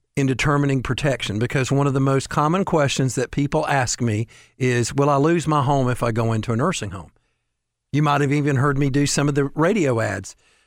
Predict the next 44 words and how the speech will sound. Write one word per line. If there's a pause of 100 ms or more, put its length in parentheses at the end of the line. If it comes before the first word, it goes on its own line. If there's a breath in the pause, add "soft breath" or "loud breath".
(140)
Uh,
"Will
I
lose
my
home
if
I
go
in
a
nursing
home?"
And
the
answer
to
the
question
is
no, (720)
because
your
home
is
the
type
of
asset
that
is
protected (420 soft breath)
while
you're
living (760)
if
you
go
in
a
nursing
home.
Protected
meaning